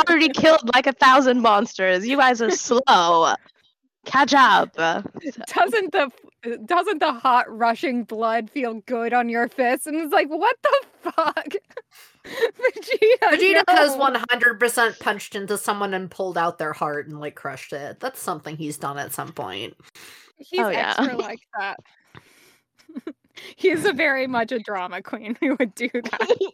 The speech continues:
Speaker 1: <laughs> Yes.
Speaker 2: Oh. Oh, Vegeta. I feel like these are good camping trips. I feel like they are all very true.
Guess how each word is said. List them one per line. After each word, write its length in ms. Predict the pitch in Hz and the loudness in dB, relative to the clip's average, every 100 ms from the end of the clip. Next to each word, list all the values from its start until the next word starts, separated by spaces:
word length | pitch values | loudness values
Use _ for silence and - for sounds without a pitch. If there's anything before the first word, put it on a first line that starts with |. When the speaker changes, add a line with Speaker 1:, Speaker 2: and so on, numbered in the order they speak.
| 269 - | -12 -14
Speaker 1:
<laughs> 60 | - - - | -20 -16 -16
Yes. 360 | - - - 523 - - 320 302 - - _ _ - | -16 -18 -18 -20 -20 -20 -20 -20 -20 -20 _ _ -6
Speaker 2:
Oh. 440 | 240 233 220 208 _ _ - - _ - | -2 -2 -2 -6 _ _ -20 -20 _ -8
Oh, 260 | 254 254 | -4 -4
Vegeta. 560 | 233 202 190 175 170 196 _ _ _ _ _ _ _ _ _ _ _ _ _ _ _ _ _ _ _ _ _ _ _ _ _ _ _ _ _ _ _ _ | -6 -10 -10 -8 -8 -8 _ _ _ _ _ _ _ _ _ _ _ _ _ _ _ _ _ _ _ _ _ _ _ _ _ _ _ _ _ _ _ _
I 120 | 254 | -6
feel 240 | 247 277 277 | -2 -2 -2
like 220 | 277 - | -4 -4
these 180 | 277 233 | -6 -4
are 100 | 220 | -6
good 260 | 214 208 | -6 -8
camping 480 | - 220 220 233 247 | -10 -12 -8 -6 -6
trips. 300 | - 262 247 | -4 -6 -4
I 140 | - | -6
feel 200 | 233 240 | -4 -4
like 200 | 247 254 | -2 -4
they 120 | 254 233 | -2 -2
are 160 | 220 | -2
all 200 | - 233 | -2 -4
very 280 | 240 220 208 | -2 -4 -6
true. 540 | - 247 220 214 214 | -6 -6 -4 -4 -6